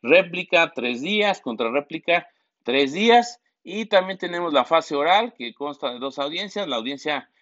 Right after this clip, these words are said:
preliminar y la audiencia de juicio. Y sin más por el momento, este fue el cuadro conceptual del procedimiento especial de conformidad con lo establecido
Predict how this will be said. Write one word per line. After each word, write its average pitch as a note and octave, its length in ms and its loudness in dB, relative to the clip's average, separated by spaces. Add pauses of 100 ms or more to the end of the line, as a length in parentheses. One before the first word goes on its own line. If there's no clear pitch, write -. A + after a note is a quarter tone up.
(160)
preliminar D#3 1000 0
y B2 120 -10
la B2 300 -6
audiencia C3 760 -4
de G#2 140 -10
juicio. - 480 -10 (460)
Y - 80 -8
sin A2+ 220 0
más D#3+ 180 6
por C#3 160 2
el B2+ 60 6
momento, F3+ 600 4 (240)
este B2 240 2
fue D3 200 6
el C#3 140 4
cuadro D3+ 500 4
conceptual E3+ 920 2 (360)
del A#2 300 -4
procedimiento B2 1120 -4
especial D#3+ 720 2 (360)
de G#2 200 -4
conformidad A2+ 680 0
con C3 140 2
lo A#2 60 0
establecido D3 920 0